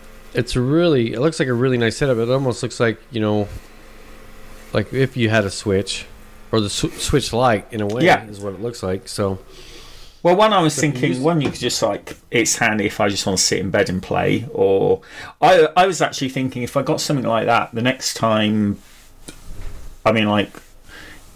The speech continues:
Speaker 2: if I was flying to Brussels or
Speaker 1: Belgium.
Speaker 2: Belgium or my next holiday,
Speaker 1: Yeah.
Speaker 2: that thing in my luggage won't be anything, and I can just sort of, um, play a bit of Xbox
Speaker 1: Well, yeah.
Speaker 2: in the hotel room or something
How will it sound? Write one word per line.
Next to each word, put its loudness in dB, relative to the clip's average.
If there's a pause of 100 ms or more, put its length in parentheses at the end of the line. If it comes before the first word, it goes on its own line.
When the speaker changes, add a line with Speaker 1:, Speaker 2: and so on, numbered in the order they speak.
(340)
Speaker 2:
if 0
I 6
was 4
flying 0
to 2 (800)
Brussels 2
or 2
Speaker 1:
Belgium. 2
Speaker 2:
Belgium 0
or 2
my 4
next 0
holiday, 2 (600)
Speaker 1:
Yeah. 0 (280)
Speaker 2:
that 4
thing 2
in 0
my 0
luggage 0
won't 0
be 0
anything, 0
and 0
I 4
can -4
just -2
sort 0
of, -4
um, 2 (800)
play 4
a 2
bit 6
of -2
Xbox -2
Speaker 1:
Well, 2
yeah. 2
Speaker 2:
in 0
the -2
hotel 4
room 0
or -2
something -2